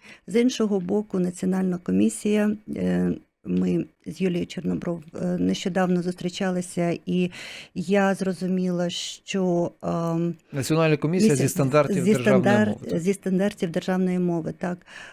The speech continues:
Speaker 1: Е, я-, до якої входить дев'ятеро осіб. Е, ті проблеми, які є в, е, цій, ем, організації, вони подібні до наших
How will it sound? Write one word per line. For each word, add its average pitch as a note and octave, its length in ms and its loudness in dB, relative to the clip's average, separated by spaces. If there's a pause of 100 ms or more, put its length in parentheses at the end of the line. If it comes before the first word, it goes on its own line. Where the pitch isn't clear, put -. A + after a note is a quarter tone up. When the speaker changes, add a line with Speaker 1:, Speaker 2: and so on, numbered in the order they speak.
(240)
Speaker 1:
Е, F#3 380 4 (380)
я-, F#3 340 -2 (420)
до F#3 140 2
якої A3+ 260 2
входить F#3+ 440 -2
дев'ятеро F3 540 -2
осіб. F3+ 460 -6 (1080)
Е, F#3 520 2 (440)
ті B3 140 0
проблеми, G3+ 520 2
які F#3+ 480 -2
є F3 400 -2 (380)
в, F#3 40 -2 (420)
е, F3+ 340 -8 (160)
цій, E3 360 -12 (200)
ем, E3+ 340 -6 (1300)
організації, F3+ 960 0
вони F3+ 500 0 (360)
подібні F#3+ 460 2
до E3+ 140 -4
наших F3 460 -4